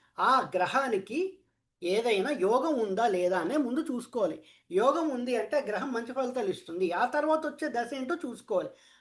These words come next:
అది యోగవంతమైన దశ కాదో చూసుకోవాలి. అది కూడా యోగవంతమైన దశ అయితే కంటిన్యూషన్‌గా చాలా బాగుంటుంది, లేదంటే మధ్యలో up and downs, up and downs వస్తూ ఉంటాయి. ఉదాహరణకి ఇదే ఎగ్జాంపుల్ ఫాలో అవుదాం. గురుదశ పదహారు,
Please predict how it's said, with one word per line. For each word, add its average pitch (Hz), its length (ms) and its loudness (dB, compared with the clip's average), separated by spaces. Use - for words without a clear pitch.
అది 277 200 6
యోగవంతమైన 285 800 6
దశ 214 260 -2
కాదో 262 360 0
చూసుకోవాలి. 185 720 -4
అది 185 160 -4
కూడా 247 200 6
యోగవంతమైన 220 640 0
దశ 208 200 -2
అయితే 220 180 -4
కంటిన్యూషన్‌గా 277 840 0
చాలా 233 160 2
బాగుంటుంది, 214 420 -2
లేదంటే 240 240 0
మధ్యలో 233 500 0
up 240 240 -4
and 226 100 -4
downs, 240 200 -2
up - 160 -8
and 202 100 -6
downs 262 180 -4
వస్తూ - 220 -6
ఉంటాయి. 156 360 -2
ఉదాహరణకి 277 480 2
ఇదే 269 200 10
ఎగ్జాంపుల్ 240 340 -2
ఫాలో 185 300 2
అవుదాం. 165 220 0
గురుదశ 220 400 2
పదహారు, 185 600 -2